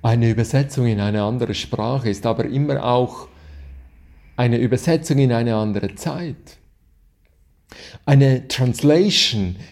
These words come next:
ist eine Übertragung.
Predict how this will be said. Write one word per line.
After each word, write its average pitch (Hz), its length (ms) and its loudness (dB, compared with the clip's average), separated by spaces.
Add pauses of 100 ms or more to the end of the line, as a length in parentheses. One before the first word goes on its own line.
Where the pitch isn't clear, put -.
(140)
ist - 280 -10
eine 156 420 0 (240)
Übertragung. 156 1500 0